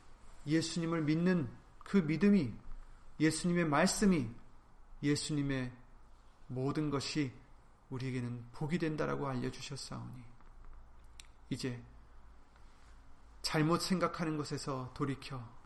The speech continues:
오직 예수님만으로 복을 삼고 말씀만으로 우리의 즐거움을 삼아 진정한 복을 마침내 모두 얻는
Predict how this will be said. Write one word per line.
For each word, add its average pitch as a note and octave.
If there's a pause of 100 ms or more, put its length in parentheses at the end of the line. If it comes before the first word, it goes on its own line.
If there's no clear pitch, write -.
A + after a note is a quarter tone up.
(720)
오직 C3
예수님만으로 E3
복을 D#3
삼고 C3+ (460)
말씀만으로 E3+
우리의 D#3
즐거움을 D3+
삼아 B2+ (2750)
진정한 C3+
복을 B2+ (880)
마침내 C3+
모두 D3
얻는 D3